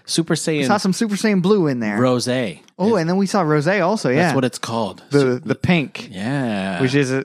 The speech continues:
Speaker 2: like, um, uh, Rose Gold Peach
Speaker 1: Yeah.
Speaker 2: from Mario Kart eight.
Speaker 1: Yeah.
Speaker 2: If you guys haven't played Mario Kart eight, go play that because it's,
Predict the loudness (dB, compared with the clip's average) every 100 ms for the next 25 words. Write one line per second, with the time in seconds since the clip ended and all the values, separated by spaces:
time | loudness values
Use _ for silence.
0 | -2 0 0 -4 -2 0 0 -4 -8 -16
1 | _ _ _ _ -10 -4 -2 0 2 2
2 | 2 2 2 2 0 -4 -4 -4 -6 -8
3 | -8 -10 -4 -2 0 0 0 0 0 2
4 | 2 0 -4 -8 -4 -2 -2 -4 -8 _
5 | 0 2 2 4 4 4 4 4 4 4
6 | 4 2 0 0 0 2 2 0 -4 -4
7 | -4 -8